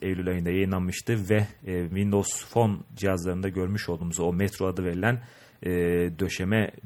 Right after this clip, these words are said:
e, döşeme, döşeme, e, bir arayüz var. E, bu Windows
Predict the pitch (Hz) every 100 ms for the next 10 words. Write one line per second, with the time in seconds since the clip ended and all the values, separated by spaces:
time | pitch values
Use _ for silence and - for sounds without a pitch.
0 | 87 - _ - 92 85 90 - 101 110
1 | 98 - - 92 92 90 87 82 - 85
2 | 85 90 90 90 101 95 87 82 - -
3 | - 87 85 85 82 113 95 - 87 85
4 | 87